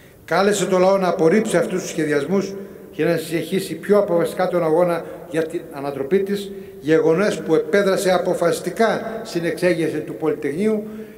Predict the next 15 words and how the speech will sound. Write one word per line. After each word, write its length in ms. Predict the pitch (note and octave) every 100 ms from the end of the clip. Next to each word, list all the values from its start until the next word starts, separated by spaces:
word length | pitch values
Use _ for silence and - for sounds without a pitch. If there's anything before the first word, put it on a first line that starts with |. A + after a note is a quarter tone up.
| -
σε 160 | -
αντίθεση 640 | D#3+ D#3+ G3+ F3+ - E3+ - - - - - - -
με 140 | - F#3
το 320 | F#3+ F3+ E3+ C#3+ -
κουκουέ 380 | D#3+ E3 F#3 F#3+
εσωτερικού, 600 | - D#3+ D#3+ D#3 E3 F3
όπως 340 | E3 E3 D#3
είχε 400 | F3 D#3+ C#3+ A#2 - - -
τότε 500 | E3 D#3+ C#3 A#2+ - - - - - -
αυτοπροσδιοριστεί, 1300 | C#3+ D3 C#3+ C#3+ C#3 C#3+ B2+ - G3+ G#3 G3 - - - - - - - - - - _ _ _ _ _ _ _ _ _ _ _ -
ο 80 | D3
πρόγονος 540 | F3+ G3 F3 D#3+ D3
του 100 | -
σημερινού 380 | - D3 C#3+ C#3+
σύριζα, 680 | - D#3 G3 G3+ A3 G#3+